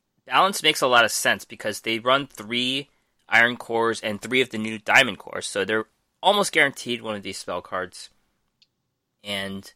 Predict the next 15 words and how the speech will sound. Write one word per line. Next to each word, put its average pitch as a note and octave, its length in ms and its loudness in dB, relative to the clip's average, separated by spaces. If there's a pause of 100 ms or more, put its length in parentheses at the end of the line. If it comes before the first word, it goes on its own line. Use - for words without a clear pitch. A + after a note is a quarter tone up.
(600)
um, F#2 540 -8 (1200)
they A#2+ 80 -6
have, B2 400 2 (360)
this D3 200 -4
deck - 280 0 (200)
ha-, - 140 -14 (200)
has A#2+ 280 4
most B2 260 -2
of B2 80 -12
the A2 120 -4
old G2+ 280 0
monsters, D#3+ 380 -2
so A2 160 0
it's - 120 -4
Sandman, D#3+ 760 -4